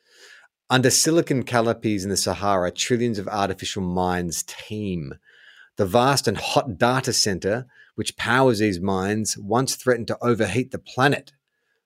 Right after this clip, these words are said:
Now, most orbit the sun, forming a growing structure, a dionsphere, where each energy, e-, each watt of energy powers thought, consciousness, complexity, and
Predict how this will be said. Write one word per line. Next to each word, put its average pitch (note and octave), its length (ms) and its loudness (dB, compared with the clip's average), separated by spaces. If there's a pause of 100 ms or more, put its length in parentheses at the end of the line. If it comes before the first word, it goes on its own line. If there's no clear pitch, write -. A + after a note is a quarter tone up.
Now, A#2 460 4
most B2 400 0
orbit A#2 300 2
the G#2 80 -4
sun, A2+ 540 0
forming A2 460 0
a G#2 80 -6
growing A2+ 320 2
structure, - 460 -4
a F#2+ 80 -6
dionsphere, G#2+ 1040 2 (420)
where G#2+ 280 4 (100)
each C#3+ 360 2
energy, A#2+ 640 0
e-, C#3+ 200 0
each D3+ 300 2
watt C3+ 180 4
of G#2 120 -2
energy A#2 360 0
powers A2+ 560 0
thought, B2 340 4 (140)
consciousness, A2+ 500 -4
complexity, A2 640 -2
and G2+ 140 -6